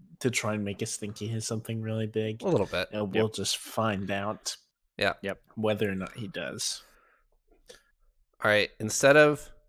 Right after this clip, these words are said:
Speaker 2: instead of a spell check this week, I would like a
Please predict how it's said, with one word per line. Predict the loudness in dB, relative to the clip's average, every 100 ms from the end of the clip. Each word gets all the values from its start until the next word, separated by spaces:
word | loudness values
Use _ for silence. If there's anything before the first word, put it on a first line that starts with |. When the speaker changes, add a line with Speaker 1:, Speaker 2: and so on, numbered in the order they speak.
| -12
Speaker 2:
instead | 0 4
of | 4
a |
spell | 6 6 6
check | 6 4 2 -4 -20 -20 _ -20 -20 -14
this | -2 2 2 0
week, | -2 -2 -2 -8 -2
I | 0 2
would | 0 -2 0
like | 4 4 2 -4 -20 _ _ _ _ _ _ _ _ _ _ _ _ 4
a | 6 6 4 2 0 -4